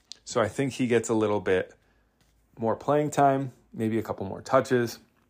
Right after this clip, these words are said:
He does face the Seahawks, who have the second worst A F P A adjusted fantasy points allowed to running backs, and he's only fifty-nine hundred on DraftKings. So we could go two expensive running backs and McKinnon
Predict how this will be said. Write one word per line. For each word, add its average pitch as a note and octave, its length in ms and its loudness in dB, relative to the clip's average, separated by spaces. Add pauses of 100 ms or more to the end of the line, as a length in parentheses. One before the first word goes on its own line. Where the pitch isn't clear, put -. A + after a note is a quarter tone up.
(100)
He A#2 120 -4
does A2+ 280 6
face G#2+ 420 0
the A#2+ 80 -12
Seahawks, A#2 600 -2
who - 180 -8
have A2 100 -2
the G#2+ 120 -6
second - 380 -6
worst G2+ 380 -4
A G#2+ 120 0
F G2+ 160 -6
P G2+ 140 -8
A F#2+ 200 -4 (580)
adjusted G#2+ 400 -6
fantasy G2+ 240 -10
points G2+ 280 -12
allowed G#2 260 -6 (120)
to - 280 -10 (300)
running A2+ 260 2
backs, A#2 360 2 (560)
and G2+ 140 -8
he's C3 180 -2
only A2+ 200 0
fifty-nine - 460 -6 (880)
hundred - 380 -10 (220)
on G2 140 -6
DraftKings. - 500 -4 (100)
So C#3+ 420 8
we B2+ 220 2
could F3+ 300 4
go F#2+ 400 4
two D#3 260 0
expensive A#2+ 440 -4
running G2+ 240 -2
backs F#2 340 -2 (100)
and F#2+ 140 -8
McKinnon F3 480 0